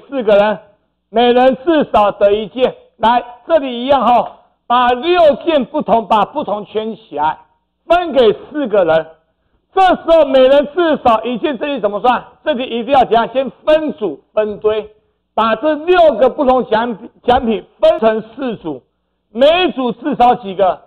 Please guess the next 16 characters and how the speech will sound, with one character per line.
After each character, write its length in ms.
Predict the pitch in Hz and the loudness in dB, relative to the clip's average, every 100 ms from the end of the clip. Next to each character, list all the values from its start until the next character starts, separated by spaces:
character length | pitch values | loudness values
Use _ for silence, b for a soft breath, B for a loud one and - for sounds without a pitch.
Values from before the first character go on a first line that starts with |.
| _ | _
一 140 | - 226 | -12 -6
个。 340 | 208 180 139 _ _ _ - | -2 -2 -4 _ _ _ -6
所 140 | 320 | -4
以 20 | |
每 300 | 285 262 240 - | -2 -2 -2 -6
一 260 | 349 330 | -6 -6
组 240 | - 220 202 | -4 -2 -2
至 380 | - 285 262 - | -6 -8 -8 -4
少 300 | 196 165 170 - | -2 0 -2 -8
一 100 | 226 | -6
个 220 | 214 196 | 0 -2
之 260 | 202 214 202 | -2 -8 -2
后， 360 | 214 196 - _ _ _ _ _ _ _ _ - | -2 -2 -10 _ _ _ _ _ _ _ _ 0
剩 280 | 349 285 | 0 0
几 240 | 202 214 190 | -4 -6 -2
个？ 300 | 196 185 | 0 0